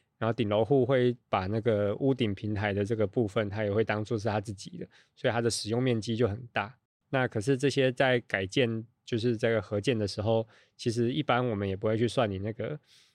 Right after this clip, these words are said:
使用面积啊，大概就是算那个土地的坪数。所以有的时候可能建商也会针对这个去做一些调整啊，如果他真的很想要拿下这个房子的话。不过确实就像老师讲的，就是说我们一般买房子的时候，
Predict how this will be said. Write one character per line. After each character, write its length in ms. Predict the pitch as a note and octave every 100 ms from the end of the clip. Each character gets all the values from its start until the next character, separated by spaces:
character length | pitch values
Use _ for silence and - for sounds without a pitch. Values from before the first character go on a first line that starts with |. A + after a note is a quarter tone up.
| _ -
使 240 | - A2
用 100 | A#2
面 220 | B2 G#2
积 180 | G2+ G#2
啊， 140 | G#2+ - _
大 100 | A#2+
概 80 | A2
就 120 | A#2
是 120 | A#2+
算 220 | A#2 B2+ A2
那 60 |
个 80 | A2+
土 180 | - G#2
地 140 | A#2
的 80 | G2
坪 260 | - G2 F#2
数。 240 | - C3 _ - _
所 140 | - D3+
以 60 |
有 100 | C3
的 80 | A2
时 100 | A2+
候 380 | B2 C3+ C3+ B2+
可 120 | A2+
能 120 | G#2
建 120 | G#2
商 140 | B2+ B2+
也 60 |
会 160 | A2+ A#2+
针 180 | B2 B2
对 140 | B2
这 80 | A#2+
个 160 | A2+ G2+ -
去 180 | -
做 160 | A2 A#2
一 60 | A2
些 140 | A2
调 200 | - F#2+
整 160 | G2 A#2
啊， 100 | -
如 140 | B2 A#2
果 80 |
他 100 | G#2
真 140 | A2 A2+
的 100 | G2
很 120 | G2
想 160 | G#2 G2
要 120 | G#2+ - _ _ _
拿 200 | G2+ G#2
下 220 | B2 A2
这 100 | G#2
个 100 | G#2
房 240 | F#2 F2 F#2+
子 160 | A#2+
的 100 | C#3
话。 200 | A#2 C#3 - _ _
不 100 | -
过 60 | D#3
确 160 | G3+ D#3
实 100 | C3+
就 100 | D3
像 160 | D3+
老 140 | A2 G2+
师 140 | A#2
讲 200 | A2 G2
的， 120 | -
就 80 | A#2+
是 80 | B2+
说 160 | C3+
我 40 | A#2+
们 120 | G#2+
一 20 |
般 160 | B2 B2
买 160 | G#2+
房 160 | F#2+ G2+
子 80 | G#2+
的 140 | G2
时 100 | G2
候， 220 | G#2+ A#2